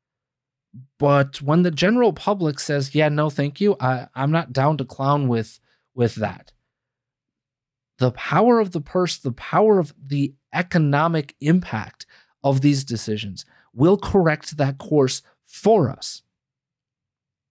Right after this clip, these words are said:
That is the libertarian position, and I happen to agree with it. It is exactly why I think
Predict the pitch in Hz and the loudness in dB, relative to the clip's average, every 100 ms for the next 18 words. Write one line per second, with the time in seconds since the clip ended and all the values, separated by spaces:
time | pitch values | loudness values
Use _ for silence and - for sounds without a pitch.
0 | - 147 226 269 - 233 180 190 190 - | -2 2 2 2 0 0 2 2 0 0
1 | 180 175 151 139 135 196 156 143 151 196 | 2 2 2 0 0 0 -2 -4 -2 0
2 | 185 185 180 180 175 147 156 254 151 135 | 0 -2 -6 0 0 2 2 0 -2 -12
3 | - _ _ _ _ _ - 190 175 160 | -20 _ _ _ _ _ 0 2 2 0
4 | 180 226 262 202 147 156 151 143 165 - | 0 0 2 4 4 4 2 0 -4 -8